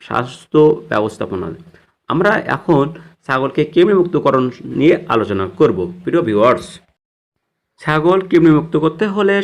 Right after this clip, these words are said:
সর্বপ্রথম আমাদেরকে চয়েস করতে হবে একটি উন্নত মানের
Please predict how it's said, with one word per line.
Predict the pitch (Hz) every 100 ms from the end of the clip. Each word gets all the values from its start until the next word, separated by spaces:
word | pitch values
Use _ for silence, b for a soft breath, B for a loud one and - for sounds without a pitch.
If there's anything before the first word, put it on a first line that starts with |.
| 196
সর্বপ্রথম | 160 156 160 175 196 190 196 202 -
আমাদেরকে | 127 135 143 151 156 165 160 160 160
চয়েস | 143 156 160
করতে | 175 175
হবে | 180 190 180 - 139
একটি | - - 147 - 151
উন্নত | 160 175 180 180 180 160
মানের | 131 135 151 160